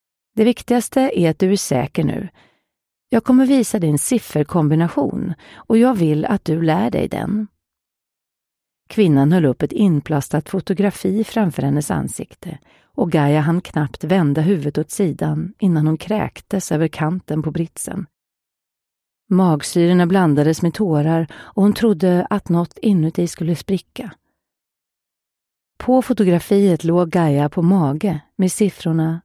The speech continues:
nittiofem, tjugotre, tjugofyra intatuerade i vertikal ordning efter varandra på sin vänstra rygghalva.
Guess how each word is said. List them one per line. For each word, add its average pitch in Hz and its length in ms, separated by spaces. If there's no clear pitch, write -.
nittiofem, 208 800
tjugotre, 175 640
tjugofyra 175 720
intatuerade 180 1040
i 180 60
vertikal 185 680
ordning 160 560
efter 190 340
varandra 151 580
på - 120
sin 165 200
vänstra 139 580
rygghalva. 147 680